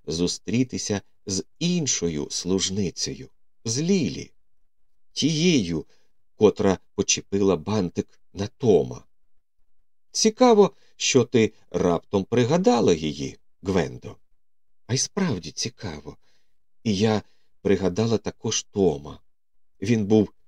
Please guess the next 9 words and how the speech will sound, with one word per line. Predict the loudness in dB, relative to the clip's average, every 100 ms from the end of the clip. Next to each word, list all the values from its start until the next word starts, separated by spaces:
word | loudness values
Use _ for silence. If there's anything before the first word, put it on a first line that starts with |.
| -16
чорний, | -6 -4 0 -2 -2 -4 -8 -14 -20 -20 -20 -14 -10
з | -10
білими | -2 0 2 0 -2
плямами, | -6 -2 -2 -2 -4 -6 -10 -16 -20 -20 -20 -20 _
і | -4
мав | 0 2 0 -4 _ -20 -20 _
троє | 2 6 8 6
гарних | 2 0 0 0 -2 -4 -10 -20
кошеняток. | -4 -2 0 0 -2 -6 -10 -14 -14